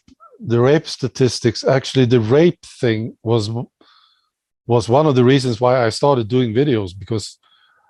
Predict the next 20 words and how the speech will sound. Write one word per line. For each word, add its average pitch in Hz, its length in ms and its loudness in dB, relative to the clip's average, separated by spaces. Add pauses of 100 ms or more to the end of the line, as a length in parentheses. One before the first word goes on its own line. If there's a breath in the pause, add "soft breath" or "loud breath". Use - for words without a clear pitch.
(160)
I 135 140 2
got 156 140 0
so 156 260 2
pissed - 340 -2
off 139 400 0
with 110 160 -4
this. - 480 -8 (840)
I, 135 100 2
I, 160 500 2
there's 143 220 0
something 151 400 0
with 135 180 2
me. 120 240 0
I 113 140 0
s-, - 260 -10
I 123 80 2
feel 143 220 2
like 131 240 2
a 127 40 2
knight, 117 460 -2